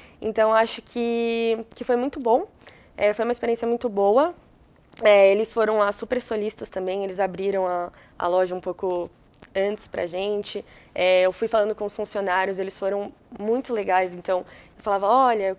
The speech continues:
é, eu quero a foto do hambúrguer de tal forma, colocando queijo. Ah, posso tirar uma foto agora daqui da parte da salada, quero tirar uma foto da montagem." E eles foram, assim, muito,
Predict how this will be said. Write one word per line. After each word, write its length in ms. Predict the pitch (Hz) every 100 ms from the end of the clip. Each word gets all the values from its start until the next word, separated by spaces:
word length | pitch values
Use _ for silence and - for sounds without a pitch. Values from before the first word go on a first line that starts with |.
| -
é, 340 | 202 196 190
eu 60 | 185
quero 320 | 185 202 220
a 20 |
foto 320 | 226 208 214
do 100 | 220
hambúrguer 500 | 220 214 214 214 214 208 - - _ -
de 140 | 190
tal 180 | 214 226
forma, 480 | 247 262 277 240 208
colocando 440 | 220 226 226 247
queijo. 760 | 262 - 247 254 240 220 196 196
Ah, 380 | 226 269 254 220 - - _
posso 220 | 220 233
tirar 160 | - 240
uma 100 | 240
foto 200 | 247 233
agora 260 | 220 226 226
daqui 300 | 208 - 226
da 100 | 226
parte 260 | 226 226
da 120 | 226
salada, 640 | 233 247 233 220 233 220 208
quero 200 | 220 226
tirar 180 | - 233
uma 100 | 240
foto 200 | 247 233
da 120 | 233
montagem." 560 | 240 240 226 226 220 214 - - -
E 80 |
eles 240 | 233 269 -
foram, 340 | 254 254 285
assim, 560 | 277 269 254 240 226 220
muito, 540 | 247 262 320 392 339